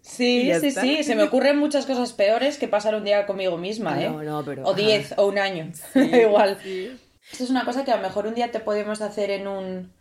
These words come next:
Speaker 1: en un episodio en sí mismo, ¿no? O sea, el trabajar el tiempo con nosotras mismas, el
Speaker 2: Eso.
Speaker 1: trabajar nuestros objetivos, crear realmente nuestros ojo-,
Speaker 2: Mm.
Speaker 1: propios objetivos, la vida que nosotras queremos, todo esto. Porque realmente para mí es fundamental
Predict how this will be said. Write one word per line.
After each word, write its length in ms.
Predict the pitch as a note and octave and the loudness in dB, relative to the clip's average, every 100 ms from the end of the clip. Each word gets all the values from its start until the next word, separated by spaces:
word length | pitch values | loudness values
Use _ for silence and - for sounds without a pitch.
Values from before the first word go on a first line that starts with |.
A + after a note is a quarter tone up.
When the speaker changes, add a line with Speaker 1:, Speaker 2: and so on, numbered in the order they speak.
| _ _ | _ _
Speaker 1:
en 240 | G3 G3 | -6 -4
un 480 | G3 F#3+ F#3 F#3 F3 | -4 -6 -6 -8 -6
episodio 720 | F3+ F#3 F#3 G3+ F#3 F3+ E3+ - | -8 -6 -2 0 2 0 -4 -2
en 160 | F#3 | -6
sí 180 | F#3 G3 | -4 -6
mismo, 460 | F#3 G3 F3+ E3 A#2+ | -6 -6 -6 -6 -4
¿no? 160 | E3 G3+ | -4 -6
O 80 | |
sea, 260 | F#3 G3+ F3 | -4 0 2
el 300 | D#3+ F3 E3 | 2 -2 -2
trabajar 520 | F#3 D#3+ E3 - G3+ | 0 0 -2 -2 -4
el 120 | G#3 | -4
tiempo 300 | G#3 G3+ G#3+ | -6 -6 -4
con 120 | G#3+ G3+ | -6 -6
nosotras 480 | F#3 F#3+ F#3+ F#3 | -6 -4 -2 -2
mismas, 720 | G3+ G3+ G3+ G#3 F#3 F#3 F#3 | -4 -8 -6 -4 -2 -2 -4
el 200 | F3+ E3+ | -2 -4
Speaker 2:
Eso. 100 | F3 F3 | -2 -2
Speaker 1:
trabajar 360 | E3+ F3 F3+ | -2 0 -4
nuestros 300 | F#3 F#3 F#3+ | -4 -6 -6
objetivos, 760 | G3 G3 G3 G3 F#3+ F#3 F3+ F3+ | -6 -6 -6 -6 -4 0 0 -2
crear 280 | F#3 E3+ F#3 | -2 -2 0
realmente 380 | F3 F3 F3 | -2 -2 -8
nuestros 260 | F3+ F3 E3+ | -8 -8 -6
ojo-, 220 | F3+ E3+ | -8 -8
Speaker 2:
Mm. 80 | G3+ | -12
Speaker 1:
propios 260 | F#3 F3+ F3+ | -10 -8 -10
objetivos, 480 | F3+ F3+ F3+ F3 | -10 -8 -4 -4
la 120 | E3+ E3+ | -2 -2
vida 260 | F3+ F3 | 0 -2
que 80 | E3+ | -4
nosotras 340 | F3 E3+ E3+ | -10 -8 -8
queremos, 480 | - E3 E3 E3 E3 - - - _ | -8 -8 -6 -8 -10 -16 -20 -20 _
todo 160 | G3 F#3 | -2 -2
esto. 380 | F#3+ - F3 - - _ _ _ - | -2 -4 -6 -6 -20 _ _ _ -10
Porque 300 | G3 G3 F3+ | -8 -2 -2
realmente 760 | F#3 F#3+ G#3 G#3+ A3+ A#3 A#3 - | 2 0 0 -4 -2 -2 -2 0
para 180 | A3 G#3 | 2 2
mí 140 | G#3+ | 0
es 120 | A#3 - | -4 -2
fundamental 1000 | B3+ A#3+ A3+ G#3 G#3 A3 G#3+ G#3+ - | 0 0 -2 -4 0 0 0 -4 -8